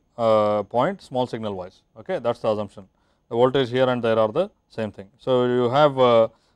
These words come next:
minus G M R L V I across this and plus delta V one. Now, what is this plus delta V one?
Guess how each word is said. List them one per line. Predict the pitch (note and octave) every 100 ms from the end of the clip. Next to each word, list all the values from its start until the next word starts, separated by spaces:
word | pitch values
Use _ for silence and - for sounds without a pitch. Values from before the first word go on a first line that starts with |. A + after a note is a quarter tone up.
| _
minus | B2 C#3 B2+
G | C3+
M | C3+
R | C3
L | B2+
V | B2
I | B2 A#2+
across | A#2 A#2
this | A2 C#3
and | D3 C#3+ C#3 - _
plus | - D3+ - _
delta | A#2+ A2+ D3+
V | B2
one. | G#2 F#2+ _ _ _ _ _ _ _ _ _ _ _ _
Now, | D#3+
what | D3+ G3
is | A3+
this | G3+
plus | - E3+
delta | D#3+ E3 E3
V | D#3
one? | C#3+ F#3+